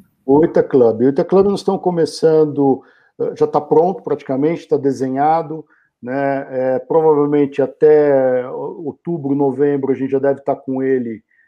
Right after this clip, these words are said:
é, implantado,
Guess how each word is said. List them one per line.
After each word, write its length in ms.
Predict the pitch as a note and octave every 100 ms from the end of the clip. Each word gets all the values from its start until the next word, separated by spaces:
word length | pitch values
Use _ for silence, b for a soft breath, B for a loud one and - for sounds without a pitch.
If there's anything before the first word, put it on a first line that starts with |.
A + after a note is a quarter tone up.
| _ -
é, 1120 | A#2+ A#2+ A#2 A#2 A#2 A2+ A2+ A2 G#2+ A2 A2 A#2 A#2 _ -
implantado, 840 | C3 C3+ B2+ - C#3+ E3 D3+ D3